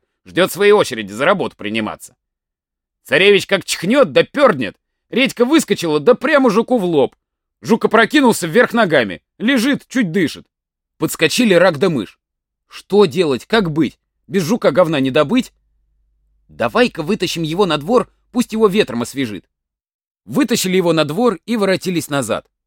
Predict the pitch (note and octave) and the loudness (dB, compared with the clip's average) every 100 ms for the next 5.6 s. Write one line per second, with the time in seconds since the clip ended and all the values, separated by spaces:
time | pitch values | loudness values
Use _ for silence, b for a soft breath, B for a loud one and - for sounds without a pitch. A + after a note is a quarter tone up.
0 | _ _ _ - G3 C4+ E3 F#3 G3 G#3+ | _ _ _ -4 0 2 0 -4 -4 -2
1 | F#3+ D#3+ E3+ F3 D3+ E3+ B2+ E3+ D3+ C3 | -2 0 0 0 -2 -6 -6 -6 -6 -2
2 | C3+ B2+ B2 B2+ G#3+ B3+ - _ _ A#3+ | -2 0 -2 -2 -2 -2 -4 _ _ -2
3 | G#3+ G3+ G3+ G3 E3 C#3+ D3+ B2 A2+ G#2+ | 2 2 2 2 2 2 0 0 -2 -2
4 | F#2+ D2+ - _ _ _ G2+ G#2 F#3+ D3 | -4 -6 -16 _ _ _ -2 0 0 0
5 | D3+ B2+ C3 F#2+ C2+ _ | 0 2 0 -2 -10 _